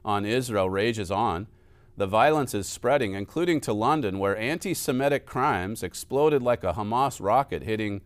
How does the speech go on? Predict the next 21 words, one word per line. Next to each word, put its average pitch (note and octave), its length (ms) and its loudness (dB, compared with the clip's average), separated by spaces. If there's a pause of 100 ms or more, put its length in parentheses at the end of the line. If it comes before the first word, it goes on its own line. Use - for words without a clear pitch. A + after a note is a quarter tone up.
(180)
a G2 100 -4
Gaza G#2+ 460 2
hospital. F2+ 680 -2 (600)
Turns D3 340 0
out C#3+ 240 8
Western B2+ 400 0
countries G#2 520 -4
were G2+ 300 -2
importing C3+ 640 0
the A#2 80 -2
next C3 380 -2
potential C#3+ 540 -2
Holocaust A2 680 0
through G#2 140 -2
policies B2 580 2
welcoming G#2+ 580 0
hundreds D3+ 380 -4
of A2+ 120 -6
thousands C#3 520 0
or G#2 100 -4
even C3 300 -4